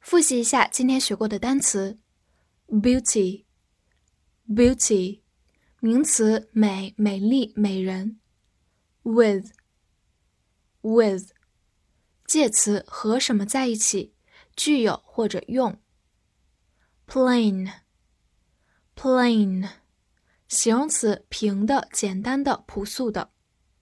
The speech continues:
Evening, evening，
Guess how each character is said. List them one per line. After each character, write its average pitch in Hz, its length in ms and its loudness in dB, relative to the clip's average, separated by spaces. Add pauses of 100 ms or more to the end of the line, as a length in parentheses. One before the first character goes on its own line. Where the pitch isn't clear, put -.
(720)
Evening, 220 680 2 (1200)
evening， 220 760 2